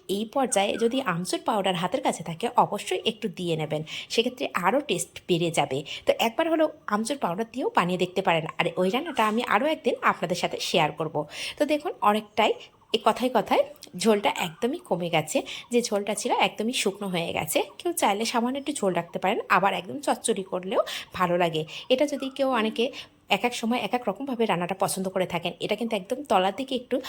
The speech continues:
হালকা ধরে যাবে, সেক্ষেত্রেও খেতে একরকম টেস্ট লাগে, কিন্তু আমি সেই রকম করছি না। তো এখন সামান্য একটু দুই এক চামচ মতো জল আছে, তার মধ্যে দিয়ে দেবো ধনেপাতা কুচি। আর ধনেপাতা কুচিটা দেওয়ার পর আমার দেখানো হয়নি যে কতটা পরিমাণে ঝোল আছে,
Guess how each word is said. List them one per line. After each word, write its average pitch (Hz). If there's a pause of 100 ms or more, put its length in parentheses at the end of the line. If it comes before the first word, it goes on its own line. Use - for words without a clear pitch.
(180)
হালকা 311 (100)
ধরে 196
যাবে, 180 (100)
সেক্ষেত্রেও 226
খেতে 240
একরকম 208 (120)
টেস্ট 196
লাগে, 185
কিন্তু 254
আমি 240
সেই 214
রকম 190 (100)
করছি 233
না। - (540)
তো - (140)
এখন 427 (140)
সামান্য 247 (160)
একটু - (320)
দুই 294
এক 302
চামচ 294
মতো 240 (140)
জল 185 (140)
আছে, 262 (380)
তার 202
মধ্যে 320
দিয়ে 185
দেবো 180 (140)
ধনেপাতা 165
কুচি। 151 (1000)
আর 202
ধনেপাতা 269
কুচিটা 294
দেওয়ার 190
পর 254
আমার 233
দেখানো 247
হয়নি 202
যে 302 (100)
কতটা 202 (120)
পরিমাণে 202 (100)
ঝোল 220 (100)
আছে, 285